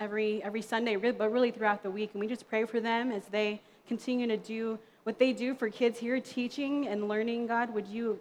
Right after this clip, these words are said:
continue to equip them in ways that bring flourishing to these kids and to the teachers?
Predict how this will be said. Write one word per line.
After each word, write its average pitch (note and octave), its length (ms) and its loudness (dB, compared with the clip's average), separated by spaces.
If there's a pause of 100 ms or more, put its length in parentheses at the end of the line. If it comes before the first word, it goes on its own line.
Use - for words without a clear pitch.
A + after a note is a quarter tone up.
(140)
continue A#3 280 0
to G3 80 4
equip G#3+ 360 -2
them A3 220 0
in G3 180 -2
ways G#3 280 0
that - 180 -6
bring G3+ 180 -2
flourishing G3+ 640 -2
to G3 260 -6 (220)
these B3+ 180 2
kids C#4+ 300 6
and B3 80 2
to A3+ 80 0
the G3+ 80 0
teachers? G3+ 500 -6